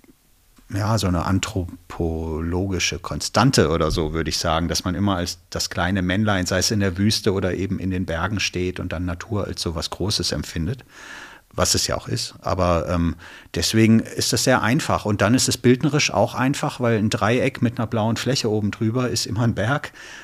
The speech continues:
Also insofern holt man die Leute ganz leicht ins Boot. Und ich find's aber gut, wenn sie dann Lust haben, einzusteigen tiefer. Also ich hab früher immer mal so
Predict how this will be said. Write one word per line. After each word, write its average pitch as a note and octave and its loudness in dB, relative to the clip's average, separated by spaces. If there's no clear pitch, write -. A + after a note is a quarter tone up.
Also G2+ 2
insofern A2 2
holt C#3+ 8
man B2 6
die A2 2
Leute G2 0
ganz A#2+ 2
leicht A2+ 0
ins G#2 -4
Boot. A#2+ 0
Und G2+ -2
ich - 0
find's D3 4
aber A2+ 2
gut, F#3 2
wenn A2+ 0
sie A2 -2
dann B2 6
Lust B2+ 4
haben, F#2+ -2
einzusteigen D#2+ -4
tiefer. E2 -6
Also F#2 -4
ich - -8
hab - -2
früher B2 8
immer A2+ 4
mal G2+ 4
so G2+ 0